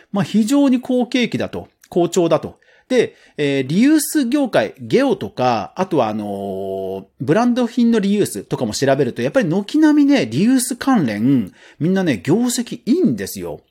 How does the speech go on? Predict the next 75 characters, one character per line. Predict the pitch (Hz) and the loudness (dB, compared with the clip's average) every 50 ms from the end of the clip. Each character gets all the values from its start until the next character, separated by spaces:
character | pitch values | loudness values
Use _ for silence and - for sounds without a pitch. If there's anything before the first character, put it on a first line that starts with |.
| _ _ _ _ _ | _ _ _ _ _
た | - 277 | -2 0
だ | 254 233 | 2 2
ま | 220 254 | 2 2
あ、 | 220 143 - - - - - - - - | 2 0 -2 -8 -20 -20 -20 -20 -10 -4
え | - 151 147 143 143 143 139 139 127 - | 0 2 2 4 4 4 2 2 0 -2
ー、 | _ _ _ _ _ _ _ _ _ - | _ _ _ _ _ _ _ _ _ -14
宝 | 151 - - 277 311 | -6 0 2 2 2
石 | 302 - 349 330 - - - | 2 2 0 -2 -2 -2 -2
と | 349 339 | -2 0
か | 285 262 240 | 2 2 4
の | 247 277 277 247 | 4 4 4 2
リ | 180 185 190 | 2 0 0
ユ | 208 226 220 | 0 0 0
ー | 196 | 0
ス | - 208 | 0 0
は | 190 | -2
若 | 160 131 180 214 220 | -2 0 -2 -4 -4
干 | - _ - 269 262 247 | -4 _ -2 0 0 0
こ | 262 247 | 0 0
う | |
波 | 233 226 226 233 247 226 | 2 2 2 2 2 2
が | 233 - 139 | 2 2 2
あ | 156 | 2
る | 165 151 | 2 2
ん | 127 117 | 0 0
で | 110 - | -2 -4
す | - | -6
け | - 104 | -6 -6
ど | 120 | -6
も、 | 139 - | -4 -2
た | - 262 | 0 2
だ、 | 220 151 113 - - - | 2 2 2 0 -4 -6
え | 139 131 123 123 123 127 | -4 -2 -2 -2 -2 -2
ー、 | |
ハ | 127 175 208 208 | 0 2 4 4
ー | 214 | 4
ド | 220 233 233 | 4 2 2
オ | 220 | 2
フ | 208 - 127 | 0 0 2
や | 120 135 147 147 120 92 - - - - - | 4 6 6 6 4 2 -2 -10 -20 -16 -4
ゲ | 113 147 180 | 0 2 4
オ | 190 143 113 107 | 4 4 2 4
は | 117 127 123 104 95 - - _ - | 4 4 4 2 0 -4 -8 _ -4
軒 | 127 123 139 143 143 - 214 | 0 0 0 0 0 0 0
並 | 214 220 208 208 | 2 2 2 2
み | 196 202 | 0 -2
好 | - - 208 208 202 | -2 0 0 0 0
調 | 202 - 202 190 190 | 2 0 0 0 2
な | 196 175 | 0 0
ん | 123 | -2
で | 92 | -2
す | 90 - | -6 -8
ね。 | 92 92 107 - _ _ - | -10 -10 -12 -12 _ _ -2
で、 | - 214 | 0 0
ゲ | 156 139 165 262 | 0 0 2 2
オ | 349 349 320 | 2 4 2
に | 240 151 | 2 2
関 | - 160 147 143 | 2 2 0 0
し | 131 - | 0 0
て | 127 | 0
は | 110 - | -2 0
今 | - - 180 | 0 0 0
年 | - 262 254 - 269 | 0 0 0 2 2
の | 254 269 254 233 - - _ - | 4 4 2 0 -2 -8 _ -14
七 | - - - 262 269 | -12 -6 -2 0 2
月 | 330 339 339 - - | 2 0 0 -2 -4
か | - 269 277 | 0 0 0
ら | 269 | 0
好 | 269 - - 139 131 | 0 -2 0 0 0
調 | 127 - 135 127 | 0 0 0 0
な | 127 127 | 0 0
ん | 120 | 0
で | 104 101 | -2 -4
す | - 95 | -6 -8
よ。 | 87 80 80 | -10 -12 -14